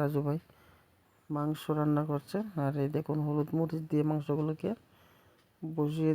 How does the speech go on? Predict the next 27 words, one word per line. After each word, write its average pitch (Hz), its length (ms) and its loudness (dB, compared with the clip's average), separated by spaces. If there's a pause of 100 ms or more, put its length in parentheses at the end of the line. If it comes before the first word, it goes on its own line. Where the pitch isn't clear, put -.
দিয়েছে। 160 340 2 (920)
এই 156 80 -4 (100)
দেখুন, 160 640 -8 (880)
আর 143 160 -2 (1000)
এর 147 120 -2
মধ্যে 156 260 0 (120)
আমরাও 156 380 4
আছি। - 160 -6 (100)
এদিকে 156 160 2 (100)
আমাদের 151 200 0 (100)
গাড়িগুলি 151 380 4 (600)
সারিবদ্ধভাবে 156 800 4
সব 151 120 2 (180)
একসঙ্গে 151 460 0
দাঁড়িয়ে 160 320 2
রয়েছে। 151 320 2 (800)
আর 151 180 2
এই 151 140 6
হলো 143 180 6
আমাদের 147 280 4
সুজিত 156 260 2 (100)
ভাই, 156 160 4 (880)
আর 151 100 0 (100)
এই 147 80 4
হলো 147 200 2
আমাদের 147 280 2 (500)
বুদিমণি, 160 520 0